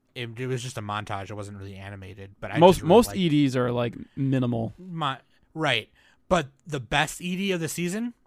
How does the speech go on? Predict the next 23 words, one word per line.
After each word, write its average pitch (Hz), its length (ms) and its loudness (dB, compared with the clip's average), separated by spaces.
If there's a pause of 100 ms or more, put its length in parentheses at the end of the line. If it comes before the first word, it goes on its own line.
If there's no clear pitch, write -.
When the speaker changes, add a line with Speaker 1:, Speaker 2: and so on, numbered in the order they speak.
(180)
Speaker 1:
Jujutsu 123 440 -8
Kaisen, 101 480 -8 (1300)
because 135 320 -2
it's, 139 140 -8
like, 156 180 -2
all 139 180 2
the 151 100 -4
characters 139 420 -4
just 131 240 -6
in 120 120 -10
street - 300 -8
clothes, 123 300 -6
like, 107 200 -12
dancing 123 520 -8 (600)
in, 120 140 -8
like, 117 160 -6
a 110 60 -8
fucking 104 540 -8 (560)
one 120 380 -2
color 123 340 -2
marker 110 800 -6
or, 117 160 -2
like, 110 200 -4